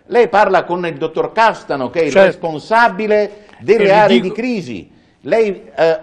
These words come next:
Speaker 1: oltretutto presenta un progetto industriale
Speaker 2: Sì,
Speaker 1: dicendo: "Io
Speaker 2: sì.
Speaker 1: già ci sono stato lì dentro, sono pronto a fare questo". Ci sono due lettere, noi le abbiamo trovate,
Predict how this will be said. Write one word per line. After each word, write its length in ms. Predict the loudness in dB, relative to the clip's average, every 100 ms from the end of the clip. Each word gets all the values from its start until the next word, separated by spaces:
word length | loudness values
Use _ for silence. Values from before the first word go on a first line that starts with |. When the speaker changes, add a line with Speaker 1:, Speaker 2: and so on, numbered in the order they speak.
| -4
Speaker 1:
oltretutto 640 | -2 0 -2 -2 -4 -4
presenta 500 | -2 -2 -2 -4 -4
un 100 | -4
progetto 440 | -4 -4 -4 -4 -6
industriale 680 | -6 -8 -6 0 4 4 2
Speaker 2:
Sì, 60 |
Speaker 1:
dicendo: 260 | -4 -8 -6
"Io 60 | -4
Speaker 2:
sì. 40 |
Speaker 1:
già 140 | -4 -6
ci 160 | -8
sono 180 | -8 -8
stato 360 | -2 0 0 -4
lì 120 | -6
dentro, 420 | -8 -8 -10 -12 -14 _
sono 280 | _ -4 0
pronto 320 | 2 2 0
a 40 | 0
fare 240 | 0 0
questo". 480 | -2 -6 -6 -12 -18 _ _ -14
Ci 140 | -8
sono 260 | -4 -4 -4
due 200 | -4 -2
lettere, 440 | -4 -6 -8 -6
noi 120 | -4
le 60 | -4
abbiamo 260 | -2 -2 -2
trovate, 480 | 0 2 2 -2